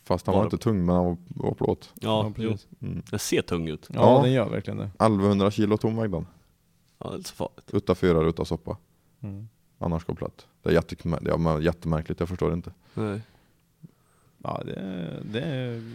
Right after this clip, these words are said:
Speaker 3: ja.
Speaker 1: Men nu blir det ju kolfibertak på E fyrtiosexan. Det blir kolfiberdörrar. Eventuellt kolfiberbaklucka.
Speaker 3: Nom, nom,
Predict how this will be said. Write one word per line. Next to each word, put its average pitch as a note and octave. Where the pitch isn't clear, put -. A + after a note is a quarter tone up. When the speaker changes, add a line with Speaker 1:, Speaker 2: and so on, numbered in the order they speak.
Speaker 3:
ja. A#2
Speaker 1:
Men F#2
nu G#2+
blir G#2
det F#2
ju F#2
kolfibertak G2+
på F2
E F#2+
fyrtiosexan. F#2
Det -
blir E2+
kolfiberdörrar. F2
Eventuellt F#2
kolfiberbaklucka. E2
Speaker 3:
Nom, E2
nom, -